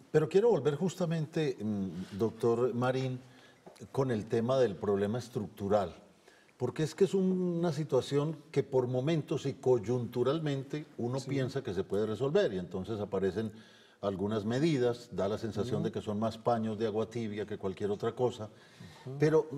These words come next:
Speaker 1: digamos que, eh, eh, aparecen como, como una luz,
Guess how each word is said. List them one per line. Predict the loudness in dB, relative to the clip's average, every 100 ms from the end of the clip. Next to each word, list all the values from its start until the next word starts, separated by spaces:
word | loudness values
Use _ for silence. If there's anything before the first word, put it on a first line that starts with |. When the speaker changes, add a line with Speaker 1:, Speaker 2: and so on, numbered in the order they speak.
| -4
Speaker 1:
digamos | 2 2 2 -2
que, | -2 -2
eh, | 0
eh, | -2 -4 -8 -10 -12 -16 _ _ -6
aparecen | -4 0 2 2 2 -2
como, | -2 -2 -2
como | -4 -2 0
una | 2 4
luz, | 4 4 0 -14